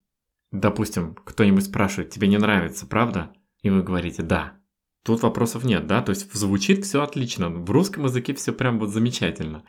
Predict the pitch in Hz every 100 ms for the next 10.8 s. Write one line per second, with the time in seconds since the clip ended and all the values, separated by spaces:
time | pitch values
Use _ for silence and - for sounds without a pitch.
0 | _ - 107 113 123 156 180 - - 82
1 | 85 95 85 - - 92 95 92 85 -
2 | 82 - _ _ - 101 92 117 - 98
3 | 98 95 87 78 78 80 _ _ _ _
4 | - 98 95 98 85 92 98 110 143 -
5 | 104 98 95 87 80 - 85 90 98 98
6 | 92 80 - _ 95 98 107 101 104 104
7 | - 98 95 - 101 - 95 90 82 78
8 | - _ _ - - - 135 156 175 151
9 | 123 92 73 - _ _ 110 107 - 160
10 | 190 - 127 113 110 95 80